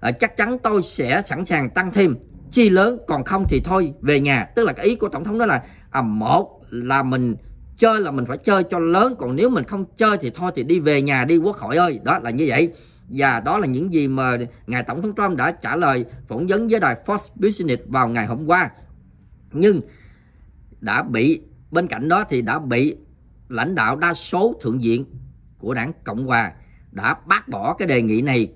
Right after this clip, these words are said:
cũng như là ông này đã đưa ra một cái gói cứu trợ khoảng năm trăm tỷ. Và sau đây mời các bạn nghe chi tiết.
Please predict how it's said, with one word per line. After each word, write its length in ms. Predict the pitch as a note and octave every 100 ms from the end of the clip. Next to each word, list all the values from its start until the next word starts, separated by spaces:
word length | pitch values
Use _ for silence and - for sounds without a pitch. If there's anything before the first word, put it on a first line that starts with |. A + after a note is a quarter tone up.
| -
cũng 260 | A2 A#2 G#3
như 120 | G3
là 340 | F3 B2+ G2+ - - - - - - -
ông 180 | F3+ F#3
này 120 | C3+
đã 160 | A2 D#3
đưa 260 | F#3+ F#3+
ra 280 | F3 E3+ D#3
một 280 | B2 G2+ -
cái 100 | F3
gói 160 | F3 G3+ -
cứu 140 | A#3
trợ 160 | - G#2+
khoảng 260 | G#2 G2+
năm 160 | E3+ E3+
trăm 180 | D#3+ D#3
tỷ. 220 | A2 D#3
Và 120 | C#3+ A#2+
sau 160 | -
đây 160 | D3+ D3+
mời 300 | C#3+ B2+ A#2
các 160 | -
bạn 200 | - G#2
nghe 140 | C3+ C#3+
chi 160 | -
tiết. 360 | C3+ F3 G3+ -